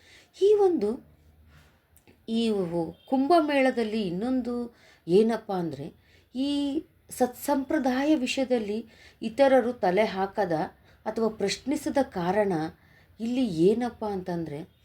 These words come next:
ಈ ಸಂಗಮ ಗಂಗೆ ಯಮುನೆ ಇಲ್ಲಿ ಕಣ್ಮರೆಯಾಗಿದ್ದರೂ ಸಹ ಆ ಹೊತ್ತಿಗೆ ಭೂಮಿಯ ಅಂತರಾಳದಿಂದ ಈ ಒಂದು ಜಲ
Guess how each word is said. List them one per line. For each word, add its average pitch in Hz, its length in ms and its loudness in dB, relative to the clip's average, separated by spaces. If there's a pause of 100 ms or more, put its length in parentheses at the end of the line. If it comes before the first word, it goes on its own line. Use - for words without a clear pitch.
(300)
ಈ 269 160 0
ಸಂಗಮ 202 800 0 (360)
ಗಂಗೆ 285 680 2
ಯಮುನೆ 202 440 2 (600)
ಇಲ್ಲಿ 269 240 0
ಕಣ್ಮರೆಯಾಗಿದ್ದರೂ 233 1300 2
ಸಹ 202 480 -2 (440)
ಆ 214 160 4
ಹೊತ್ತಿಗೆ 214 800 0 (600)
ಭೂಮಿಯ 262 640 2 (180)
ಅಂತರಾಳದಿಂದ 233 1000 2 (520)
ಈ 220 100 -6
ಒಂದು 202 280 0
ಜಲ 180 300 4